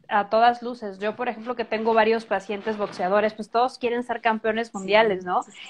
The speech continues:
Speaker 1: El portar un cinturón motiva más a la, a, a, en este caso, a los chavos y a las chavas a entrenar más, a levantarse más temprano. Entonces, en sí,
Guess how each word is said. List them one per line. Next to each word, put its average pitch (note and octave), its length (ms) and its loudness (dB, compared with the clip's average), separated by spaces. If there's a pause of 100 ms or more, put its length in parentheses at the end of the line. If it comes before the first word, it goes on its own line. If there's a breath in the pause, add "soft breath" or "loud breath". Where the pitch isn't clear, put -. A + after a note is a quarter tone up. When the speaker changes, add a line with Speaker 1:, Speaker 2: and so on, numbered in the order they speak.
Speaker 1:
El G#3 200 2
portar A3 440 6
un C4 120 -4
cinturón A3 640 -4
motiva A3 440 -2
más G#3 320 -2
a A3 60 0
la, G3+ 120 0
a, - 300 0
a, F#3+ 60 0
en G3 100 -6
este G3 200 -8
caso, G#3 240 -4
a G#3+ 80 0
los F#3 160 -6
chavos G#3 380 -2
y A3 40 -8
a F#3+ 60 -4
las E3 180 -12
chavas G3 480 0 (320 soft breath)
a G3+ 120 -2
entrenar G3 460 0
más, G#3+ 420 4
a G#3 60 2
levantarse F#3+ 480 -4
más G3 200 -8
temprano. G3+ 560 4
Entonces, G#3+ 500 0 (880 loud breath)
en G#3 180 4
sí, C#4 360 4